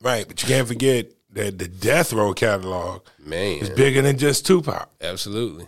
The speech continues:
Speaker 1: <clears throat> You got Doctor Dre's work.
Speaker 2: Yep.
Speaker 1: You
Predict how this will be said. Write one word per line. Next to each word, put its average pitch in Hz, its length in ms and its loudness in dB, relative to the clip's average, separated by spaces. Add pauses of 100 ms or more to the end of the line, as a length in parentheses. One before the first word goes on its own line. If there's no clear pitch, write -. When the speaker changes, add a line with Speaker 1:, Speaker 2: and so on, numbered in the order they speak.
Speaker 1:
<clears throat> - 0 - (760)
You 117 60 -12
got 117 260 2
Doctor 98 300 -2
Dre's 117 400 2
work. 117 300 0 (300)
Speaker 2:
Yep. 92 280 -2 (960)
Speaker 1:
You 98 40 -12